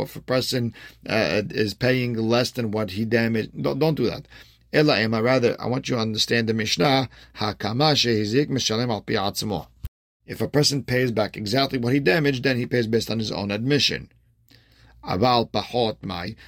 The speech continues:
Let's say a person is paying less than that, then what would be the halacha? Eno mishalem al pi atzmo. He wouldn't pay based on his own admission. Then litni zekla. Then say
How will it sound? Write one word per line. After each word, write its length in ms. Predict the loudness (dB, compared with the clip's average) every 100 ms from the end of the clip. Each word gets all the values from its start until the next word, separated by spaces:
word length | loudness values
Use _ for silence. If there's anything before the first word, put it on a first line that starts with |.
| -12
Let's 160 | -8 0
say 140 | 0
a 40 |
person 580 | 0 0 0 0 -2 -4
is 200 | -4 -6
paying 380 | -4 -4 -2 -4
less 560 | -6 -4 0 2 0 -2
than 220 | -4 -6
that, 260 | -8 -8
then 100 | -6
what 100 | -4 -2
would 100 | -2
be 80 |
the 60 | -4
halacha? 460 | -6 -4 -2 -2 -4 -14 -20 -20 _
Eno 260 | 0 2 2
mishalem 420 | 2 2 0 0
al 200 | 0 -2
pi 180 | -2 0
atzmo. 480 | 0 -2 -6 -6 -4
He 60 |
wouldn't 240 | -2 -2 0
pay 160 | 0
based 180 | 2 0
on 80 | -4
his 120 | -4
own 120 | -4
admission. 420 | -4 -4 -2 -2 -4 -10 -4
Then 200 | 0 2
litni 340 | 0 2 2
zekla. 500 | 2 2 0 0 0
Then 160 | -2 -4
say 560 | -2 2 2 2 0